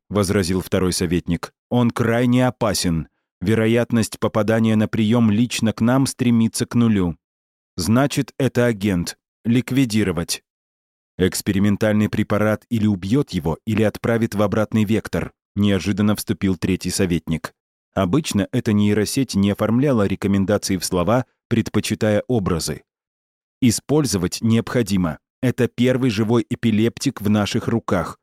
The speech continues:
Усилить вектор". "Отправить дальше в будущее? В Армагеддон?" уточнил первый советник. "Сквозь Армагеддон", пояснил третий советник. "Бессмысленно",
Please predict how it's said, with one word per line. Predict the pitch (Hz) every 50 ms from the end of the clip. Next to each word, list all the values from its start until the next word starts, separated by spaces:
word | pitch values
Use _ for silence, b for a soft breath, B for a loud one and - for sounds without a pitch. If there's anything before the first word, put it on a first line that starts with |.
| _ _ _ _
Усилить | - 139 117 - - - 120 120 117 123 117 -
вектор". | 113 110 131 117 - - - 92 - - - _ _ _ _ _ _ _ _ _ _ _ _ _ _ _
"Отправить | 76 90 90 - - - 92 98 95 87 95 85 71
дальше | - 95 92 87 - - 101
в | 78
будущее? | - 98 117 147 156 139 - - - 80 71 65 - _ _ _ _
В | 82 85 110
Армагеддон?" | 104 - 101 104 101 82 92 98 78 107 117 135 156 156 139 - _ _ _ -
уточнил | 101 - 104 92 - - 101 95 90
первый | - - 98 90 82 90
советник. | 85 - 95 85 87 87 - - 85 - - - _ _ _ _ _ _ _ _ -
"Сквозь | - - - - 123 117 135 160 135 - - -
Армагеддон", | - 107 101 95 101 98 87 80 95 82 90 95 87 87 85 78 - _ _ _ _
пояснил | - 101 101 98 - - 104 98 95 87
третий | - - 95 90 - 92
советник. | - - 98 87 92 85 - 92 90 - - _ _ _ _ _ _ _ _ _ _ _ _ -
"Бессмысленно", | 85 87 107 101 - - 113 113 113 104 - - 95 90 85 78 73 65